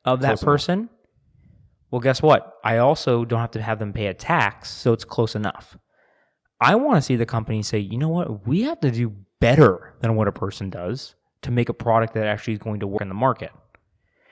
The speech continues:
Speaker 1: So I think what it's doing is, is making substandard products or substandard automation
Speaker 2: Incentivizing substandard
Speaker 1: Bingo.
Speaker 2: automation, yeah.
Speaker 1: It's incentivizing substandard innovation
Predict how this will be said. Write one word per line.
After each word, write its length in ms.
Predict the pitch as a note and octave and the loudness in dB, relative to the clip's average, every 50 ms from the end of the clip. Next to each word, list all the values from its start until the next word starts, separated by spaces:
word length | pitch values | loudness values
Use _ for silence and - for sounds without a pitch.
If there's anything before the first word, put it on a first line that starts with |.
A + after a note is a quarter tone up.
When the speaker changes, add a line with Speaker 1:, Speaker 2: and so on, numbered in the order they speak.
| _ _ | _ _
Speaker 1:
So 140 | - - B2+ | 0 4 4
I 80 | B2 B2 | 4 4
think 180 | - E3+ E3+ | 2 2 2
what 80 | F3+ D#3+ | 4 2
it's 140 | C#3 A#2 A2+ | 2 2 2
doing 260 | B2+ C3+ C3 B2 A#2 | 2 2 2 2 0
is, 160 | A2+ A2+ G#2+ | -2 -2 -2
is 220 | A2 A2 G#2+ G#2 | -4 -6 -6 -6
making 280 | G#2+ A#2 A#2 A2+ A2 G2+ | -6 -6 -6 -6 -6 -8
substandard 720 | G2 - - B2+ C3 C3+ - - C#3 B2+ B2 A2 G#2+ F#2+ | -6 -2 -2 -2 -2 -2 -4 -4 -4 -2 -2 -4 -4 -6
products 760 | - - - A2 G2 G#2 - D#3+ G#3 - - - - - - - | -6 -4 0 0 2 2 2 0 0 -4 -12 -20 -20 -20 -12 -8
or 120 | - A2 | -6 -4
substandard 720 | G#2+ - - B2 A#2+ B2 - - C3 B2 A#2 A2 A2 G#2+ - | -4 -2 -2 -4 -4 -4 -6 -6 -6 -4 -4 -4 -4 -4 -2
automation 600 | - G#2+ A2 G2+ G2+ G2 F#2+ G2+ - C#3+ B2+ A#2+ | -2 -2 -2 -2 -4 -4 -4 -2 0 0 0 0
Speaker 2:
Incentivizing 580 | A#2 G#2+ G#2 F#2 F2 D#2+ D#2+ D#2 D#2 D#2+ - | 0 -2 -2 -4 -4 -6 -10 -12 -14 -16 -14
substandard 300 | - - F2+ - - - | -12 -12 -10 -10 -4 2
Speaker 1:
Bingo. 360 | F#2 B2 A#2+ A#2 A#2 G#2 G#2 F#2 | 4 4 4 4 2 0 -2 -2
Speaker 2:
automation, 200 | E2 - - F#2+ | -4 -6 -10 -12
yeah. 120 | F#2+ F#2 G#2 | -10 -8 -6
Speaker 1:
It's 160 | A#2+ - C3 | -6 -4 -4
incentivizing 580 | B2 A2+ - - D3 D#3 E3 F3 F3 E3 D3 B2 | -4 -2 0 0 2 2 4 4 2 2 0 -2
substandard 540 | - - C3 B2+ - - D3 C#3 B2+ A#2+ A#2+ | -2 -2 -2 -2 -2 -2 -2 -2 0 0 0
innovation 640 | A2 G#2 G#2 C#3 E3 D#3 - - E2 E2+ F#2 - | 0 0 2 2 2 0 0 -4 -6 -8 -10 -12